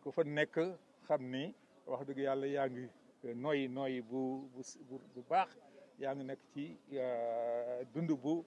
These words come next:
bu, bu, macha allah, bu mucc ayib. Ndaxte dana ni, euh, tilim,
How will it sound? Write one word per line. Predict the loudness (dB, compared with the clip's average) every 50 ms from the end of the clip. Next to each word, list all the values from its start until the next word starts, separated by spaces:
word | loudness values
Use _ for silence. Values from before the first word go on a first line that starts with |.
| -8 -20 -20 -20 -20 -20 -20 -14 -8
bu, | -6 -6 -6
bu, | -4 -6 -6 -6 -6 -8 -12 -16 -20 -12 -6
macha | -4 -4 2 6 6 8
allah, | 8 8 6 4 2 0 -10 -20 -20 -12
bu | -8 -4
mucc | -4 -2 -2 -2 0
ayib. | 2 2 0 0 -6 _ -20 -20 -20 -20 -20 -20 -20 -20 -20 _ _ -2
Ndaxte | -2 -2 0 2 2 4 4 4 2 -2 -8 -20 -20 -20 -20 -14 -10 -6
dana | -2 -2 0 0 2
ni, | 2 2 2 0 0 -4 -6 -14 -20 -20 -18 -12 -6 -2
euh, | 0 0 0 0 -2 -8 -16 -20 -20 -8 0
tilim, | 4 6 6 6 6 4